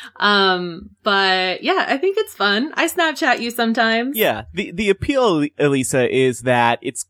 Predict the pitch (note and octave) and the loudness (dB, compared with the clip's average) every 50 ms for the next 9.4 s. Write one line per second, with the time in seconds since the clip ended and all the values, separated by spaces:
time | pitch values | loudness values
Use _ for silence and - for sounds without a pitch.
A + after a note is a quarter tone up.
0 | _ _ - C3+ D3 - - F3 G3+ G3+ - - - - - - E3+ D3+ - - | _ _ -8 -6 -6 -4 -4 0 0 0 0 -2 -8 -10 -4 0 0 0 0 0
1 | C#3+ C3+ B2 A#2 A#2 A2+ A#2 A#2 A#2 - B2 C3 - - - A#2 A2+ A#2 A#2 A2+ | 0 0 0 2 0 0 0 -2 -2 -2 -4 -6 -4 -4 -4 -2 0 2 0 0
2 | A2 G#2 - B2+ A#2+ A#2 A2 - - A#2+ A2+ - - D3 C#3 C3+ B2+ - A#2 A2 | 0 -2 -2 0 2 2 0 0 -2 -2 -2 -2 0 0 0 0 0 -4 -6 -6
3 | G2+ - A#2+ A2 A2 G#2 - B2 A2+ - C3 A2+ A#2 A2 C#3 C3+ B2 B2 G#2+ G#2 | -6 -2 -2 0 0 -2 -2 -6 -4 -4 -2 -4 -2 -2 -2 -2 -2 -2 -4 -2
4 | G2+ A2+ A#2 A#2+ B2 B2 A#2 - - - - - A#2 B2+ C3+ C3+ B2 A#2 B2 B2 | 0 2 2 4 2 2 0 -6 -12 -12 -8 -4 0 0 0 0 0 0 0 0
5 | B2 - - - A2 - - C3+ B2+ A#2+ A2+ - A#2+ A2+ A#2+ B2+ C3+ C3 B2 A2+ | 0 -2 -6 -16 -16 -8 -4 -2 -2 -2 -2 0 0 2 2 2 2 2 0 -2
6 | A2+ - - B2+ B2 A#2 A2 G#2+ - - - E3+ E3+ D3+ A#2+ A2+ G#2+ G#2 _ _ | -4 -6 -8 -6 -4 -4 -4 -4 -4 -4 0 0 2 2 2 0 -2 -4 _ _
7 | _ _ _ _ - G#3 A#3 G3+ D#3+ C3+ B2+ B2 B2 B2 _ _ _ _ _ _ | _ _ _ _ -2 0 0 2 2 2 2 0 -2 -4 _ _ _ _ _ _
8 | - C#3+ D3 D3 C#3+ C3+ B2+ - - E3 D#3 D3 C#3 - - C3 B2 - - C3 | -6 -2 -2 -2 0 -2 -2 -2 0 0 0 0 0 0 -2 -2 -2 -2 -2 0
9 | C3+ C#3 C#3 B2+ A#2 A2 G#2+ - | 2 2 2 2 2 2 0 -2